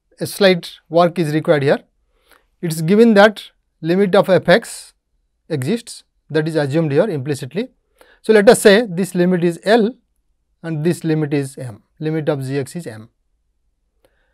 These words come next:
Now, it is given that for any epsilon greater than zero, there is a delta, let us call delta one, such that whenever x minus c mod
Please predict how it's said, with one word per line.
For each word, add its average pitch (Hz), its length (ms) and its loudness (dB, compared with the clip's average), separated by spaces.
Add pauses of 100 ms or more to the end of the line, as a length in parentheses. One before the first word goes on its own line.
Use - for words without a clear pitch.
(360)
Now, 196 220 2
it 208 120 0
is 175 140 -4
given 190 300 2
that 233 220 4
for 180 220 0
any 190 460 0 (100)
epsilon 180 420 -2
greater 160 240 -2
than 151 240 -4
zero, 220 340 0 (1900)
there 180 160 2
is 165 180 2
a 156 60 2
delta, 139 460 -4 (200)
let 151 180 -6
us - 60 -16
call 143 200 -6
delta 143 260 -4
one, 185 280 -4 (460)
such 143 260 -6
that 190 280 4 (880)
whenever 190 460 0
x 202 280 -2
minus 185 680 0
c - 320 -4
mod 165 340 0